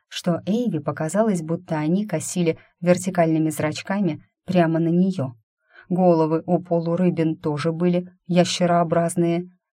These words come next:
при этом левая показывала длинный раздвоенный язык, а правая скалилась, обнажая острые зубы. Статуи вызвали в ней внутренний трепет и желание скорее уйти.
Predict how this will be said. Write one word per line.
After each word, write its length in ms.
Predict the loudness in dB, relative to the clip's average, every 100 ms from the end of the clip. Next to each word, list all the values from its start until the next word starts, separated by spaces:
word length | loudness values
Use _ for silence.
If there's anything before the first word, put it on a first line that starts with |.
| -4
при 160 | 2
этом 260 | 4 4 2
левая 360 | 4 4 4 2
показывала 640 | 0 0 0 0 0 0
длинный 480 | 0 2 2 0 0
раздвоенный 680 | -2 -4 -2 0 0 0 -2
язык, 400 | -4 -6 -8 -12 _ _ _ _ _ _
а 140 | -4 -2
правая 440 | 0 2 2 0
скалилась, 720 | -2 -4 -2 -2 -2 -6 -10 _
обнажая 680 | -4 -2 0 0 -2 -2 -4 -4
острые 460 | -6 -4 -2 -2
зубы. 380 | -2 -6 -6 -10 -14 _ _
Статуи 560 | -8 -2 -2 2 2 4
вызвали 440 | 2 0 -2 -2
в 80 | 0
ней 340 | 0 0 -2 -6
внутренний 680 | -2 2 4 2 2 2 0
трепет 480 | -2 -2 -4 -12 -16 _ _
и 120 | -2 2
желание 580 | 2 2 0 -2 -2
скорее 520 | -2 -2 0 0 -2 -2
уйти. 600 | -2 -4 -4 -8 -8